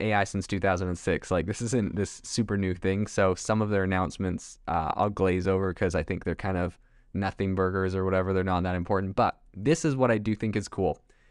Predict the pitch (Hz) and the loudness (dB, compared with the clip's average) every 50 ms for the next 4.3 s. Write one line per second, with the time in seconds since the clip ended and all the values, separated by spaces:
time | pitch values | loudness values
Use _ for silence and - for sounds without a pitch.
0 | _ _ _ _ _ _ _ _ _ - 107 117 127 131 143 147 - - 131 131 | _ _ _ _ _ _ _ _ _ -6 -2 0 2 2 2 2 2 0 2 2
1 | 135 139 160 175 175 - - - - 135 131 110 104 117 123 127 135 139 151 143 | 4 4 2 2 0 -2 -6 -8 -2 0 0 0 2 4 4 4 4 4 2 2
2 | 131 127 117 107 107 113 113 113 107 107 101 - - - 127 123 - - - - | 2 2 0 2 0 2 2 2 2 2 0 -4 -4 -4 -2 -2 -2 -4 -8 -12
3 | - - - - 101 101 107 104 104 101 98 95 98 101 - - 131 135 143 156 | -12 -14 -12 -10 -4 0 2 4 4 4 4 2 2 0 0 -2 -4 -2 -2 -2
4 | 175 165 - - - - | -4 -4 -6 -8 -14 -16